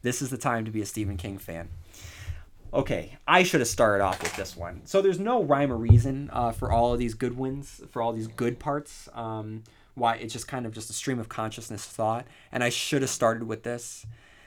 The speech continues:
<sighs> The movie's called The Dark Tower, right? Guys,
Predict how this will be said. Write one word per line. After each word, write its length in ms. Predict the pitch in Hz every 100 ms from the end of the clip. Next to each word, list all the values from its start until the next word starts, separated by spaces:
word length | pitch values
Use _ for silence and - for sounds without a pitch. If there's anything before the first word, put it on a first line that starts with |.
| - - - _ _ _ - - - _
<sighs> 60 | - - - - - - 185 - - - _ - - - _ - _ _ _ _ _ - - - - - - -
The 60 | 131
movie's 240 | 135 160
called 160 | 160 143
The 60 | 120
Dark 180 | 113
Tower, 360 | 107 104 - - -
right? 280 | 87 95 - _ _ _ _ _ _ - _ _ _ _ - - - - _ _ _ -
Guys, 580 | 143 127 - - -